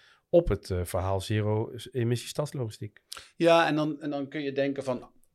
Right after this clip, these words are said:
Speaker 2: eh, kun je denken van: "Ja, ach, tweeduizend dertig." Maar, ehm, zeker als het, als het gaat om, eh, om, eh, nieuwe wetgeving en ook om het, eh, eh, op een nieuwe manier indelen van, eh, verkeersstromen.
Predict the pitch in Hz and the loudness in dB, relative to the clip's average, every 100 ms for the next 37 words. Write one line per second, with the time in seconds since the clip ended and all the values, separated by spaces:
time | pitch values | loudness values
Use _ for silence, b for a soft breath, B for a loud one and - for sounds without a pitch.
0 | _ 117 117 131 123 131 123 - 117 - | _ -4 -2 0 4 4 2 0 -2 0
1 | 104 101 101 - - - 110 104 104 101 | 2 2 2 0 -2 -2 0 2 0 0
2 | 101 107 135 143 - - 123 113 110 107 | 2 2 2 -2 -6 -12 -2 2 4 2
3 | - 107 107 104 98 131 143 - 120 117 | 0 -4 -4 -4 0 2 2 0 -2 -4
4 | 113 - 113 117 - 131 113 - 107 107 | -6 -8 -6 -6 -2 2 2 0 -4 -4
5 | 101 101 90 107 101 104 117 104 127 - | -4 -6 -6 -8 -6 -4 -4 2 2 2
6 | 117 107 107 110 117 113 131 120 117 110 | 0 0 0 -4 -4 -2 -2 -2 -4 -4
7 | 104 101 92 107 104 107 - 123 110 117 | -4 -4 -4 -6 -8 -8 -8 -6 -2 2
8 | 139 120 120 117 110 135 135 117 110 104 | 2 2 0 -2 -2 0 0 0 -2 -6
9 | 101 b b - - 113 107 101 - 104 | -8 b b -2 2 4 2 -2 -4 -6
10 | 151 196 - 107 95 90 110 156 | -2 0 0 0 0 0 -4 -6